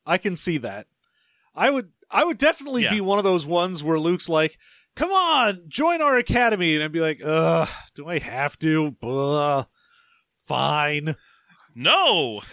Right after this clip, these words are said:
Speaker 1: And they'd be like, "Hey, go run
Speaker 2: <laughs> I
Speaker 1: through
Speaker 2: mean
Speaker 1: this track and lift boulders." And I'd be like, "Nah, I'm good."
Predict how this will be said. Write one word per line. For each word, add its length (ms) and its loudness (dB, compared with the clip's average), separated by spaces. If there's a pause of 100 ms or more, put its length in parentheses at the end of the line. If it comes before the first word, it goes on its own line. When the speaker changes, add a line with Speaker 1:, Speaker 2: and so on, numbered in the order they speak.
(140)
Speaker 1:
And 80 -4
they'd 100 0
be 80 4
like, 240 2
"Hey, 400 2 (160)
go 240 4
run 400 0
Speaker 2:
<laughs> 20 -6
I 60 0
Speaker 1:
through 120 2
Speaker 2:
mean 60 2
Speaker 1:
this 260 2
track 500 2
and 320 -4
lift 420 0
boulders." 440 2
And 100 -4
I'd 60 -6
be 60 2
like, 200 2
"Nah, 560 0
I'm 160 -4
good." 440 -2